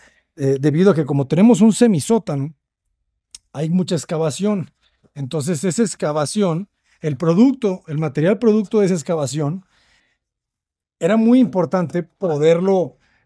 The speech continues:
eh, poderlo organizar y poderlo acomodar de manera que no nos interrumpiera el flujo de trabajo. Por eso decidimos empezar a construir de atrás para adelante para que todo el material pudiéramos irlo empujando, todo el material producto de la excavación,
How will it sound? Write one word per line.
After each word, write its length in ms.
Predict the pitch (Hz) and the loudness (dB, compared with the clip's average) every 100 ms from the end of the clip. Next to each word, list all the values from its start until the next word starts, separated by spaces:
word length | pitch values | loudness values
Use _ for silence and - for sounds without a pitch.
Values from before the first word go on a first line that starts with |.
| - | -10
eh, 240 | 139 131 | -8 -8
poderlo 480 | 123 151 143 151 180 | -8 -2 0 2 2
organizar 800 | 185 170 147 135 - 185 185 214 | 2 2 0 -4 0 2 2 0
y 80 | - | -4
poderlo 340 | 139 139 170 202 | -6 -2 2 2
acomodar 600 | - 175 147 156 202 214 | 2 0 2 2 2 0
de 80 | 143 | -4
manera 380 | 139 151 170 | -2 0 0
que 100 | 127 | -2
no 80 | 147 | -2
nos 180 | 175 139 | -2 -4
interrumpiera 800 | 139 147 131 127 120 151 165 165 | -4 -4 -4 -4 -2 0 0 -2
el 140 | 127 | -6
flujo 320 | - 156 143 | -6 -6 -2
de 80 | 139 | -4
trabajo. 480 | 139 160 214 127 110 _ _ _ _ _ _ _ | 0 2 2 0 -8 _ _ _ _ _ _ _
Por 160 | - 226 | 0 4
eso 480 | 254 - 185 220 - _ | 4 2 -2 -4 -10 _
decidimos 600 | - 175 180 185 220 233 | -6 -4 -2 0 0 0
empezar 640 | 196 147 151 170 160 165 _ _ _ _ _ _ _ | -2 -2 -4 -2 -2 -4 _ _ _ _ _ _ _
a 180 | 151 131 | -8 -4
construir 480 | 170 143 165 185 202 | -4 -4 -2 0 2
de 80 | 180 | 2
atrás 340 | 156 180 170 | 2 2 2
para 220 | 190 190 | -2 -2
adelante 420 | 190 180 - 196 _ _ _ | -4 -10 -12 -14 _ _ _
para 200 | 175 160 | -8 -6
que 120 | 143 131 | -6 -2
todo 320 | 233 269 277 | 0 2 2
el 80 | 233 | 0
material 640 | 190 175 170 151 151 - _ _ _ | 0 -2 -2 -2 -4 -10 _ _ _
pudiéramos 580 | 175 196 220 240 202 196 | -2 2 2 2 0 -2
irlo 340 | 208 220 233 | 0 2 0
empujando, 680 | 170 139 156 123 185 196 254 | -2 -8 -10 -6 -4 -4 -6
todo 260 | - 202 233 | -2 0 2
el 60 | |
material 420 | 202 - 170 196 | 0 -2 -2 -2
producto 380 | 202 196 190 220 | -2 -4 -4 -4
de 80 | 190 | -4
la 60 | 156 | -4
excavación, 640 | - 151 135 170 214 | -6 -8 -6 -4 -4